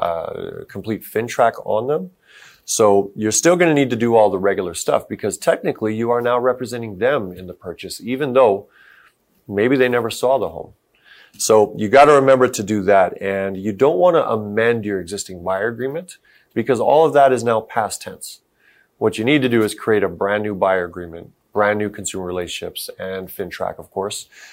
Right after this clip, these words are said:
all new paperwork for this new buyer, and make sure that you get that uploaded into the system.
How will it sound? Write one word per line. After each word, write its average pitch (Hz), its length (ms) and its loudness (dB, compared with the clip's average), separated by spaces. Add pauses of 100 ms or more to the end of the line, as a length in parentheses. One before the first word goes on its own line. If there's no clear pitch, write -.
(160)
all 131 260 8
new 143 140 4
paperwork 120 560 2
for 95 240 -4
this 90 220 -10
new 90 100 -12
buyer, 82 440 -8 (120)
and 113 140 -4
make 139 160 0
sure 147 160 -4
that 135 80 -4
you 123 100 -2
get 113 160 0
that 110 140 2
uploaded 98 420 -4
into 87 160 -12
the - 100 -20
system. 98 420 -8